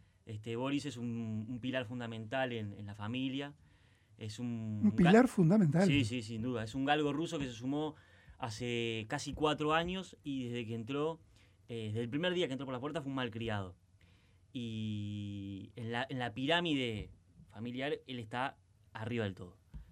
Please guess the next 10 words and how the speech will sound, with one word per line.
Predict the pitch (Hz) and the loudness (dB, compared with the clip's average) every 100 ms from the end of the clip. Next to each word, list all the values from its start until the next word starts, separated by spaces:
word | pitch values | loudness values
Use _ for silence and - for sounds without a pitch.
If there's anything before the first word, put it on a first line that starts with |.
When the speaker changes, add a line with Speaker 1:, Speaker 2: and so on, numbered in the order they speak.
| - - - | -20 -20 -14
Speaker 1:
Es | 101 110 | -8 -2
el, | 107 101 | -2 -2
es | - 107 - - - _ - | -6 -10 -12 -18 -20 _ -12
el | 117 107 | -8 -2
ser | 131 | 0
vivo | 127 143 120 | 4 4 2
principal | 117 110 113 117 123 | -2 -4 0 2 2
de | |
la | 110 | 0
casa. | 95 95 | -2 -8